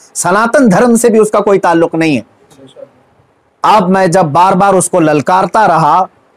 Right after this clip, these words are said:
तो अभी जा करके अब वो मेरे जवाब में कहता है, "मौलाना मैदान छोड़ करके भाग रहा है, permission की जिम्मेदारी मेरे ऊपर डाल रहा है।"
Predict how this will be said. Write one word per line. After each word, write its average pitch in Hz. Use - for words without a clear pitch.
तो 175
अभी 190
जा 190
करके 196
अब 202
वो 208
मेरे 180
जवाब 175
में 175
कहता 160
है, 196
"मौलाना 175
मैदान 175
छोड़ 165
करके 170
भाग 151
रहा 185
है, 185
permission 175
की 165
जिम्मेदारी 170
मेरे 151
ऊपर 208
डाल 185
रहा 190
है।" 175